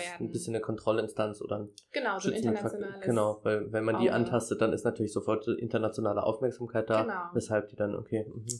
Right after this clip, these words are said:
Speaker 1: Das ist die Idee und, ähm, internationale Aufmerksamkeit auch in dem Sinne, dass man eben auch versucht, neben dieser Schutzbegleitung, wo man, wo man eben die ganze Zeit vor Ort dabei ist und alles mit denen mitmacht, was super cool ist, weil,
Speaker 2: Mhm.
Speaker 1: also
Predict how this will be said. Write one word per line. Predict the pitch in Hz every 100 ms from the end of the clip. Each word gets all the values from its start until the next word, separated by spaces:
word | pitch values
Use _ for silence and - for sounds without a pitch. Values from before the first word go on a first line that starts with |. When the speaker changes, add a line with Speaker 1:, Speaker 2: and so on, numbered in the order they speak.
| -
Speaker 1:
Das | 220
ist | 226 226
die | 214
Idee | 240 226 185
und, | 190 185 190 -
ähm, | 190 190
internationale | - 202 196 - 202 220 - - 202 190 190
Aufmerksamkeit | - - 220 220 220 208 -
auch | - -
in |
dem | 196 208 226
Sinne, | 220 226 226 233 _ - -
dass | - 202
man | 214 208
eben | - 208 190
auch | 196 208 220 - -
versucht, | - 196 208 214 202
neben | 208 220
dieser | 202 185 185
Schutzbegleitung, | 185 262 - 214 208 208 202
wo |
man, | 202 -
wo | 196
man | 196 190
eben | 196
die | 190
ganze | 196 226
Zeit | 220 196
vor | - -
Ort | 208 208 -
dabei | 185 196 233
ist | 196 220
und | 202 -
alles | - 254 277 -
mit | 240 233
denen | 214
mitmacht, | 233 196 190 -
was | 185 - -
super | 185 208 208 - -
cool | 202 -
ist, | 190 - -
weil, | 165 170 170 -
Speaker 2:
Mhm. | - -
Speaker 1:
also | 165 160 160